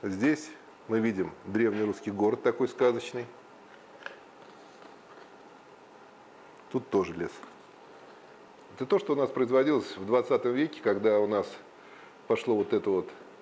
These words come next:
сказочное искусство. Ну вот, э, все сразу вспомнят Билибина, его ил-, иллюстрации. Вот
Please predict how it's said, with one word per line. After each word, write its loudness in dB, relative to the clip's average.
сказочное 0
искусство. -4
Ну -4
вот, -4
э, -4
все -2
сразу 0
вспомнят -2
Билибина, -2
его 2
ил-, 0
иллюстрации. 0
Вот 0